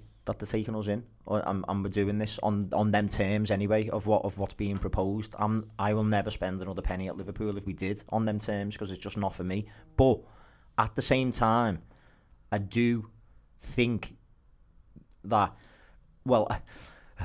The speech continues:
I need to word this carefully 'cause I don't want people to get off and thinking that, you know, I'm, I'm in any way sort of excusing it or whatever. But I have been watching the outcry and watching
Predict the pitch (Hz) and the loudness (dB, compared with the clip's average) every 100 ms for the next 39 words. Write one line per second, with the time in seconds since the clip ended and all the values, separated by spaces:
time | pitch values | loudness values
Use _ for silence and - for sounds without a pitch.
0 | - - 92 107 127 123 113 110 101 98 | -8 -4 -2 -2 2 2 2 2 0 0
1 | 110 101 104 107 117 110 110 101 107 98 | 0 0 2 0 0 -2 -2 0 2 2
2 | - 104 104 101 101 98 104 98 95 95 | 0 -2 -2 0 0 0 0 0 0 0
3 | 98 92 95 101 101 101 101 95 101 101 | -2 -4 -2 0 2 2 2 2 2 -2
4 | - 120 107 98 98 - 104 101 101 110 | -6 -4 -2 -4 -6 -6 -4 -2 -2 0
5 | 110 110 110 104 - 123 120 - - - | 0 2 2 0 0 4 4 2 -12 -20
6 | _ - 113 117 120 - 131 110 110 104 | _ -2 4 6 6 4 0 4 2 2
7 | 135 123 92 - - 110 101 95 - 110 | -2 -2 -4 -10 -4 2 2 2 0 2
8 | 104 - - - _ _ 101 98 95 110 | 2 -2 -10 -20 _ _ -2 0 2 2
9 | - 127 110 107 | 2 -2 -2 -2